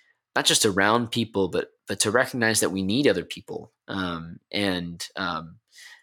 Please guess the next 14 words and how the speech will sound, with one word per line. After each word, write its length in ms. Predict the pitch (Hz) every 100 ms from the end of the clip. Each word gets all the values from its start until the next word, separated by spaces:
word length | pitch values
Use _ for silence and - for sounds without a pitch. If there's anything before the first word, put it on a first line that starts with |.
| _
you 120 | - 107
know, 80 |
to 120 | 90 113
recognize 520 | 113 113 107 101 -
that 120 | -
other 180 | 104 104
people 320 | - 101 98
are 100 | 90
there, 300 | 87 90 92
not 180 | 87 92
just 200 | - -
for 160 | 110
our 160 | 92 80
entertainment 680 | 90 85 - 107 113 117